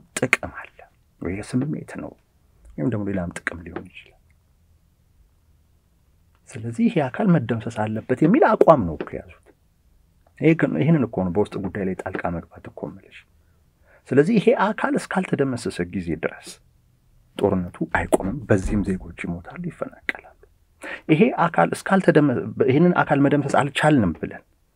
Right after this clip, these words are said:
በሌላ አይነት መልኩ ለጊዜው ችግሩን እንፍታ እንኳን ብንል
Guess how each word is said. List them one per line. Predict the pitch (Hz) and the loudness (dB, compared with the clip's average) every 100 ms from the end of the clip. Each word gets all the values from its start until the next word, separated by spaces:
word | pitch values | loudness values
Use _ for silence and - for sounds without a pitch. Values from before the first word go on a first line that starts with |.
| _ - - | _ 0 10
በሌላ | 160 170 - | 12 12 8
አይነት | 156 165 185 - | 4 4 4 4
መልኩ | 101 87 - | 2 0 -2
ለጊዜው | 113 151 196 202 | 0 4 8 8
ችግሩን | 190 131 120 135 127 | 6 4 4 6 6
እንፍታ | 143 170 - - | 4 4 0 -6
እንኳን | 131 - 98 | -6 -2 0
ብንል | 95 185 | 4 4